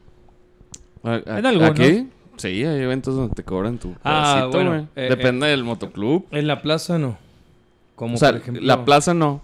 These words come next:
Speaker 1: pero el motoclub que tiene el evento
Speaker 2: Pero
Speaker 1: sí te
Speaker 3: Ah,
Speaker 1: cobra
Speaker 3: bueno.
Speaker 1: por ir a vender ahí,
Speaker 2: Ya
Speaker 1: güey.
Speaker 2: habíamos hablado de que, pues, es, es una renta, ¿va? Y yo,
Speaker 3: Sí.
Speaker 2: si, si rento la plaza, yo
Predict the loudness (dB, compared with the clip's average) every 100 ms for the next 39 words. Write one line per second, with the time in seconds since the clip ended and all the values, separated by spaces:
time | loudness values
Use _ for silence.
0 | -6 -2 0 0 -2 -6 -6 -6 -6 -4
1 | -2 0 0 4 4 6 4 2 4 8
2 | 10 8 6 4 0 0 -2 -2 -2 0
3 | 2 4 4 4 2 4 4 4 4 2
4 | -2 -2 -8 -10 -10 -12 _ -16 -10 -6
5 | -4 -2 -4 -2 0 0 0 0 -2 0
6 | 0 2 0 -2 0 0 0 0 0 0
7 | 2 0 0